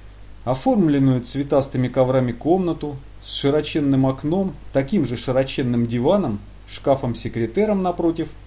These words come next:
и ламповым телевизором «Радуга», глазеющим своим выпуклым кинескопом во все стороны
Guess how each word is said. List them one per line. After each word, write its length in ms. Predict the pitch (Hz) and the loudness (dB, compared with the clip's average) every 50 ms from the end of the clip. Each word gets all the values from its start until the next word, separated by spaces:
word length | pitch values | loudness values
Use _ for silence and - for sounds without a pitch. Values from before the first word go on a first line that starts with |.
| - - - | -18 -12 -6
и 100 | 254 214 | -2 0
ламповым 640 | 160 147 156 160 160 156 - 151 139 139 135 135 135 | 2 4 6 4 4 4 2 0 2 2 2 0 0
телевизором 680 | 131 135 123 120 120 123 120 117 120 113 123 120 120 117 | -2 -2 -2 0 0 0 0 -2 -2 -2 -2 -2 -2 0
«Радуга», 480 | 113 120 117 104 98 92 92 90 90 - - - - - - - - - | 0 0 0 0 -2 -4 -6 -8 -10 -12 -14 -16 -16 -16 -18 -14 -12 -6
глазеющим 840 | 107 117 117 117 113 110 123 170 190 185 170 - - - 160 165 | -2 2 2 4 4 4 2 2 2 0 -2 -4 -6 -8 -8 -8
своим 420 | - - - 131 131 127 120 117 113 | -8 -8 -4 -2 0 0 2 0 0
выпуклым 580 | 110 135 147 139 127 113 104 120 117 113 110 | 0 -2 -2 -2 -2 -4 -4 -4 -4 -4 -4
кинескопом 760 | 107 - 104 110 110 107 - - 180 175 170 170 165 151 135 113 | -4 -6 -4 -4 -4 -6 -4 -2 -2 0 0 0 -2 -2 -2 -2
во 180 | 104 117 113 | -2 -2 -2
все 220 | - - - 160 147 | -2 -4 -6 -8 -8
стороны 540 | 143 - - 120 107 98 98 90 90 90 | -8 -6 -4 -4 -4 -4 -4 -6 -10 -12